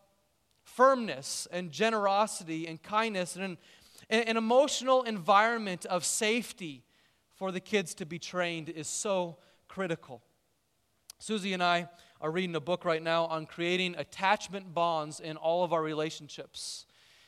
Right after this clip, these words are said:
It, it emphasizes specifically parenting, but it also talks about the attachment bonds that we want to create with our kids and in our friendships, such that other people feel safe in our presence, such that she would feel safe with me,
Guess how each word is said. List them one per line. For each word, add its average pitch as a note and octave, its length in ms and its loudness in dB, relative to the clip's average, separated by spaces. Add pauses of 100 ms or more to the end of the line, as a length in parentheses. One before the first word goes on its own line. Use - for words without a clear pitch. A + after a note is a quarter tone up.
(180)
It, F#3 200 -4
it F#3 100 0
emphasizes G3+ 560 2
specifically A3 560 -6
parenting, F#3 560 -2
but A3 100 -2
it G#3+ 60 0
also A3 220 2
talks G3+ 260 0
about F#3 180 -2
the F3 80 -6
attachment G3 580 0
bonds E3+ 340 -2
that D#3+ 80 -8
we E3 100 -6
want F3 280 -6
to G3 40 -14
create F3 320 -6
with F3 120 -14
our D#3+ 80 -8
kids F3+ 580 -8
and D3 180 -8 (340)
in F#3 140 -8
our F3+ 100 0
friendships, F#3+ 540 -6
such A3 200 -6
that G#3+ 100 -10
other G#3+ 160 -2
people F#3 260 -14
feel F#3+ 200 -6
safe - 600 -6 (480)
in C#3+ 100 -14
our C#3 80 -10
presence, - 760 -16 (1120)
such - 180 -12
that F#3+ 120 -14
she G#3 140 -4
would G3 120 -6
feel E3+ 160 -12
safe D#3+ 360 -8
with B2+ 160 -20
me, G#2+ 180 -20